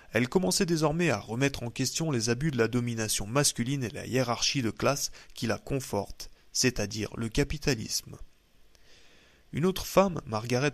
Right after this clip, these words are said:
Wright, affirmait qu'elle ne se battrait pas pour l'égalité avec les hommes si cela devait signifier égalité dans le meurtre ou au sein d'une société concurrentielle. « Je ne veux pas me mettre en concurrence sur un foutu niveau d'exploitation.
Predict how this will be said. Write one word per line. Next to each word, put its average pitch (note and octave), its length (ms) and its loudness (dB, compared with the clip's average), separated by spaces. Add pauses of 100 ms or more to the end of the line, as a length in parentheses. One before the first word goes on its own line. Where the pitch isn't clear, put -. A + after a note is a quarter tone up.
Wright, A2+ 560 0
affirmait A#2+ 480 -2
qu'elle A2 200 -2
ne G#2+ 80 -4
se - 160 2
battrait A2 400 2
pas F#3+ 180 4
pour C3 180 2
l'égalité A#2+ 480 0
avec B2 220 2
les A2 220 0
hommes D3 180 2
si - 160 0
cela E3 240 2
devait D3 240 0
signifier D#3+ 600 0 (240)
égalité C#3+ 580 2
dans A#2 140 2
le G#2 100 0
meurtre A#2 600 0
ou C3+ 100 0
au D3 60 2
sein F#3 180 2
d'une C3+ 160 0
société D3 540 0
concurrentielle. « - 800 -2 (1080)
Je B2+ 120 -2
ne B2 100 0
veux B2 100 6
pas C3 140 8
me C3 120 2
mettre C3+ 280 4
en A#2+ 60 -4
concurrence B2 500 0
sur A2+ 160 0
un A2+ 80 0
foutu - 400 -6
niveau A#2 220 2
d'exploitation. A2+ 760 0